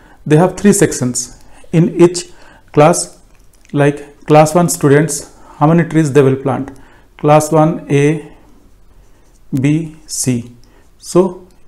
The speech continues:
each section will plant one, one tree. One, one, one. So altogether they are planting here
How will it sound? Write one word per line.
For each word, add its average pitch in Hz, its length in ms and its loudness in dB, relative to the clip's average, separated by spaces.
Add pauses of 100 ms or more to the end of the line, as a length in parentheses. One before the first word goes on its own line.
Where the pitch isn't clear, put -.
each 185 220 0
section 170 460 0
will 156 140 0
plant 151 320 0
one, 143 240 2
one 139 220 0
tree. - 260 -8 (880)
One, 143 580 -2
one, 135 500 -4
one. - 380 -4 (440)
So 175 320 4
altogether 180 640 4
they 160 220 4
are 160 120 2
planting 147 440 0
here 160 360 0